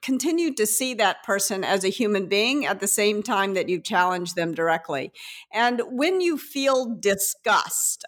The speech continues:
about that person, you're probably not gonna be able to give them really, really great feedback. So I think the thing to think about, no matter what your role is, is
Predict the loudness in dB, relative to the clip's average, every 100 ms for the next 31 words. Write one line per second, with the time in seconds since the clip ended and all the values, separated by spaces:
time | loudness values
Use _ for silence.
0 | -6 2 2 2 2 0 0 0 -2 0
1 | 0 0 -2 0 2 2 0 -2 2 0
2 | 0 -2 0 0 2 0 0 0 2 2
3 | 0 -2 0 0 -2 -4 -2 0 0 0
4 | -2 -2 -4 -4 2 0 0 0 2 2
5 | 2 -4 -4 -12 -16 -16 -12 -6 -4 0
6 | 0 0 -2 -4 -4 -2 -2 -2 0 2
7 | 2 0 -4 -12 -4 -2 0 0 0 0
8 | 0 -2 0 2 2 2 0 0 0 0
9 | 2 2 2 -2